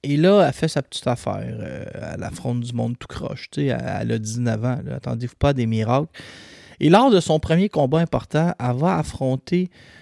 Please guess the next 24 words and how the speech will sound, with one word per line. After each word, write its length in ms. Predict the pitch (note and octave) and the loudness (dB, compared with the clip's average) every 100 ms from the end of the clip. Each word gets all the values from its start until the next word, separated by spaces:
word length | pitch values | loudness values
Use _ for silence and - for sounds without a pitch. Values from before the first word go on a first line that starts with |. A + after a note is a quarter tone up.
| _ - | _ -6
euh, 80 | |
Sylvia 460 | B2+ - C#3+ C#3 F#3 | -2 -2 0 2 2
Torres. 580 | - B2 B2 B2 A#2 - _ _ _ _ - - | 2 0 2 0 -4 -10 _ _ _ _ -14 -10
Chez 380 | - - C3 C#3 | -4 0 0 2
eux, 120 | F3 | 2
mais, 240 | C#3+ A#2 - - | 2 -2 -6 -10
euh, 180 | - - | -8 -4
je, 220 | C3 - - | -2 -4 -4
ben, 120 | - | -4
pas 140 | - | -2
chez 180 | B2+ A#2+ | -2 -2
elle, 380 | A2+ C3 E3 D3+ | 0 2 2 0
au 100 | - | 0
Mexique. 500 | D#3 C#3 - D#3+ E3+ - | 0 0 -2 -2 -2 -4
Et 60 | B2+ | -4
ça 140 | C3+ | 0
va 100 | C#3 | 0
finir 300 | - D#3+ G#3 | 0 2 4
dans 240 | G#3+ D3+ C3+ | 4 4 2
un 100 | C3 | 0
combat 420 | - D#3 C#3 B2 | 0 0 4 2
nul 400 | A#2+ C3+ D#3 D#3 - | 4 4 2 0 2
où, 260 | G3+ A#3+ - - - - - - _ - | 4 4 2 -10 -20 -20 -20 -20 _ -4
euh, 340 | A#2+ A#2+ A#2+ | 0 2 0